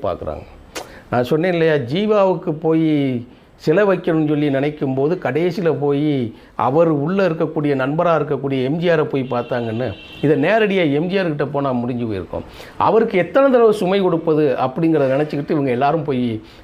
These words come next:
மற்ற தயாரிப்பாளர்கள், நடிகர்கள்ட்ட எல்லாம் வசூல் பண்றாங்க, கொடுக்குறாங்க. அப்போ முடிச்சிட்டு அன்னைக்கு இரவு தூங்கிட்டு அவர் என்ன செய்றாருன்னா, காலையில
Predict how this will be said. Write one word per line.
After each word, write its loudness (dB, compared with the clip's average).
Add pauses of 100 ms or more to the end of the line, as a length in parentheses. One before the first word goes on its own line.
மற்ற -2
தயாரிப்பாளர்கள், 0
நடிகர்கள்ட்ட -2
எல்லாம் -4 (220)
வசூல் -2
பண்றாங்க, -4 (420)
கொடுக்குறாங்க. 0 (440)
அப்போ 2
முடிச்சிட்டு 2
அன்னைக்கு 2
இரவு 4
தூங்கிட்டு 0
அவர் 4
என்ன 2
செய்றாருன்னா, 0
காலையில 0